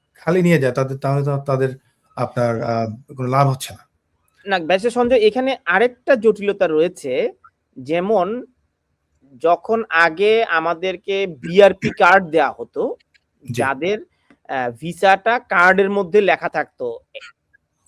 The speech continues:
Speaker 2: এই বছর দুই বছরের ভিসা হইলে একটা তারিখ দেওয়া থাকতো, তখন আপনার, আহ,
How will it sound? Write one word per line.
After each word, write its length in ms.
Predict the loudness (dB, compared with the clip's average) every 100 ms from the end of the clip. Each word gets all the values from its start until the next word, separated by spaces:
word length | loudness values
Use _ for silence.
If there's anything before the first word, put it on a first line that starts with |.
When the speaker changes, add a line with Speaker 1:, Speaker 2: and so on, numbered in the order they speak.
| _ _ _ _ _ _ -8
Speaker 2:
এই 340 | -6 -4 -6
বছর 540 | -2 -2 -2 -4 -4 -6 _ _ -20
দুই 200 | -10 -6
বছরের 380 | -4 -4 -2 -4
ভিসা 260 | -4 -2 0
হইলে 220 | 2 2
একটা 260 | 0 -2 -6
তারিখ 360 | -4 -4 -2
দেওয়া 240 | 0 2 0
থাকতো, 380 | -4 _ -20 -20 _ -10
তখন 300 | -6 -4 -4 -8 _ -8
আপনার, 440 | -6 -2 0 0
আহ, 760 | -6 _ -10 -6 -4 -4 -6